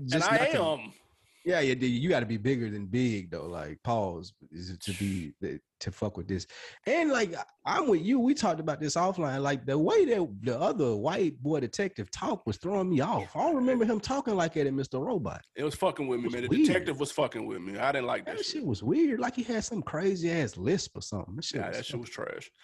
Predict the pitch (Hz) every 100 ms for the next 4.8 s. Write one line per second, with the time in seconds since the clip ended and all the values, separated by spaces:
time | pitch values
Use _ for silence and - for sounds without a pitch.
0 | - 80 82 165 220 277 - 202 208 190
1 | 170 170 185 151 151 139 131 117 117 117
2 | 107 - - - 131 160 165 175 123 -
3 | - 165 160 156 156 - _ _ _ _
4 | _ - _ 127 123 135 156